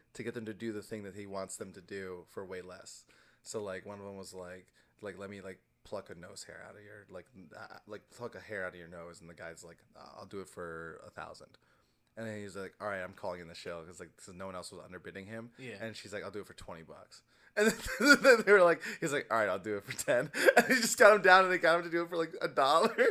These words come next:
Speaker 1: And it's just, like, how, like, how, like, all it takes is just, like, reality. Like, we really would do things for,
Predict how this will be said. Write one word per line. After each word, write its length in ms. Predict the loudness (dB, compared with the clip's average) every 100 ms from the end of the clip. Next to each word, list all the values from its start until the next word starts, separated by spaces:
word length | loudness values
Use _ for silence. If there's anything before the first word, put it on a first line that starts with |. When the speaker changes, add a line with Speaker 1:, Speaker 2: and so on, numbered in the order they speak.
| 6 8 8
Speaker 1:
And 160 | 4
it's 140 | 2 0
just, 200 | -8 -6
like, 140 | -4
how, 160 | -2 0
like, 200 | -2 -2
how, 140 | -2
like, 200 | 0 -2 -6 -16 -14 -2
all 140 | 2 2
it 180 | 2
takes 380 | -2 -4 -4 -6
is 60 | -12
just, 240 | -10 -6
like, 180 | -6 -6 -12 -12
reality. 540 | -6 -2 -2 -2 -4
Like, 180 | -6 -6
we 80 | -10
really 220 | -10 -10
would 200 | -10 -12
do 140 | -14 -16
things 340 | -14 -18 -18 -20 -18
for, 260 | -18 -18